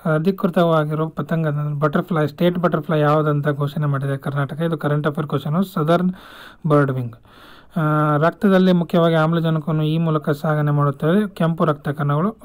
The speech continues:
ಡಬ್ಲ್ಯೂ ಬಿ ಸಿ ಅವು, ಡಬ್ಲ್ಯೂ ಬಿ ಸಿ ಎರಿಥ್ರೋಸೈಟ್ಸ್ ಮೂಲಕ ಆಮ್ಲಜನಕವನ್ನು ಸಾಗಣೆ ಮಾಡುತ್ತವೆ. ಆ, ಮಾಸ್ಟರ್ ಗ್ಲ್ಯಾಂಡ್ ಯಾವುದಂದರೆ ಇದು ಪಿಟ್ಯುಟರಿ ಗ್ಲ್ಯಾಂಡ್.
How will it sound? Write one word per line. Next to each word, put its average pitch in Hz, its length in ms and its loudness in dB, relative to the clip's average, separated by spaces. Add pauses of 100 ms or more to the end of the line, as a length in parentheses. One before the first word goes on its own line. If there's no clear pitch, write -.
(220)
ಡಬ್ಲ್ಯೂ 151 300 0
ಬಿ 160 160 -2
ಸಿ 151 180 -4
ಅವು, 147 480 -4 (180)
ಡಬ್ಲ್ಯೂ 165 280 -2
ಬಿ 160 120 -2
ಸಿ 190 240 0
ಎರಿಥ್ರೋಸೈಟ್ಸ್ 175 1000 0
ಮೂಲಕ 151 360 0 (640)
ಆಮ್ಲಜನಕವನ್ನು 160 680 2
ಸಾಗಣೆ 151 400 0
ಮಾಡುತ್ತವೆ. 147 760 0 (600)
ಆ, 160 220 2
ಮಾಸ್ಟರ್ 156 440 2
ಗ್ಲ್ಯಾಂಡ್ 180 280 4
ಯಾವುದಂದರೆ 156 600 4
ಇದು 147 200 -2 (580)
ಪಿಟ್ಯುಟರಿ 160 480 0
ಗ್ಲ್ಯಾಂಡ್. 123 340 -6